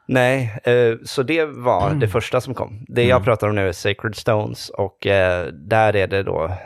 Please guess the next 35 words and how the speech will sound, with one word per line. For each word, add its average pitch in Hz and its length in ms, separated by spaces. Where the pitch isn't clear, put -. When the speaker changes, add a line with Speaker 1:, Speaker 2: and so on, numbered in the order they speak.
Speaker 1:
eh, 90 720
de 104 180
två 98 420
tvillingarna, 98 420
de 101 120
har 92 80
turkost 127 680
hår. 123 360
Den 107 200
ena 107 220
slåss - 360
med, 110 520
eh, 104 200
Speaker 2:
Okej. 90 220
Speaker 1:
ett 107 200
spjut - 600
Speaker 2:
Ja. 95 100
Speaker 1:
och 120 60
den 107 120
andra 107 380
med 101 340
en 110 80
värja. 98 400
Speaker 2:
Okej, 101 300
Speaker 1:
Och 87 60
så, 104 140
Speaker 2:
okej. 92 240
Mm. 87 140
Speaker 1:
och, 78 80
eh, 71 200
jag 98 100
vet 123 160
inte 107 180
hur 104 140
man 98 360